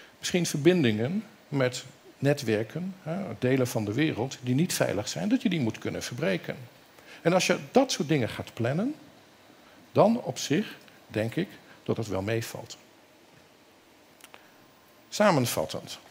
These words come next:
wat hebben we in dit college geleerd? We hebben gezien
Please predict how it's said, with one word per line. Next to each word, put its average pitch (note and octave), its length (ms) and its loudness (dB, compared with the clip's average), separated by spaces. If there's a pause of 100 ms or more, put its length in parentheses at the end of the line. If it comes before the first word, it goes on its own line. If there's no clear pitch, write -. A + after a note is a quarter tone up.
(920)
wat - 180 0
hebben D3+ 220 6
we C#3 60 -2
in B2 80 0
dit C3+ 180 0
college G#2+ 460 -2
geleerd? - 460 -12 (1120)
We C#3 80 2
hebben E3+ 180 6
gezien F3+ 500 4